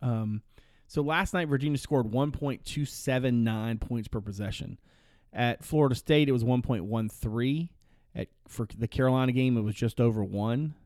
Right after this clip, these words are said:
The Syracuse win was one point one five.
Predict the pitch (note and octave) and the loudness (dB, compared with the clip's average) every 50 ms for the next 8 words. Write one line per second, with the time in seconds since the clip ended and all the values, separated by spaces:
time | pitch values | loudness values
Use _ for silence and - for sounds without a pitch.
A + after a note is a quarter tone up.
0 | _ - A2+ G#2 - - B2+ B2+ B2 - B2 A#2+ - - A#2 A2+ A2+ A2 A2+ A2+ | _ -6 -6 -4 0 0 2 2 2 2 2 0 2 2 2 2 2 2 4 4
1 | A2+ A2 A2 A2 - _ _ _ _ - A2 G#2+ G2+ G2+ G2+ A2 A2 A2+ A2 - | 4 4 2 0 -2 _ _ _ _ -4 -2 -2 -2 0 0 2 2 2 2 0
2 | - G2+ F#2+ B1+ D#2 - A#2 G#2+ G#2+ G#2+ G#2 G#2 G#2 G#2 A2 - - - - B2 | -2 -6 -6 -6 -10 -12 -8 -6 -4 -2 0 0 0 0 -2 -4 -10 -10 -4 -4
3 | G#2+ G2 F#2+ F2 - | -2 -2 -4 -6 -8